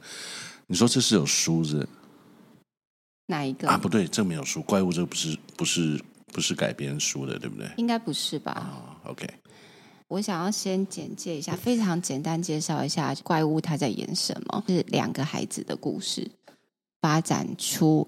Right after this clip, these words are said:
Speaker 2: 一连串的事件。
Speaker 1: 嗯。
Speaker 2: 因为它有一个源头，就跟两个小朋友有关，然后他们都是国小的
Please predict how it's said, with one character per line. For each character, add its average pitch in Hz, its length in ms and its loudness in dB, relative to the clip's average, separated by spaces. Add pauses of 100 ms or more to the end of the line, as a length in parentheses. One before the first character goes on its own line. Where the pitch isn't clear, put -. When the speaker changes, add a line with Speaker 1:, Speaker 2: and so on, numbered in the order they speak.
(120)
Speaker 2:
一 220 200 6
连 143 280 4
串 180 300 0
的 - 120 -4
事 - 460 0
件。 - 220 0 (1400)
Speaker 1:
嗯。 233 80 6
Speaker 2:
因 113 40 12
为 - 60 10
它 208 100 6
有 196 120 6
一 156 80 4
个 147 100 0
源 147 260 0
头， 147 260 -2
就 185 200 -2
跟 165 200 2
两 - 140 0
个 - 80 -2
小 - 180 0
朋 165 100 2
友 143 100 2
有 - 240 0
关， - 240 2
然 156 80 2
后 165 60 2
他 180 160 0
们 165 160 2
都 151 160 2
是 - 180 0
国 - 220 -2
小 - 160 -2 (160)
的 - 180 -4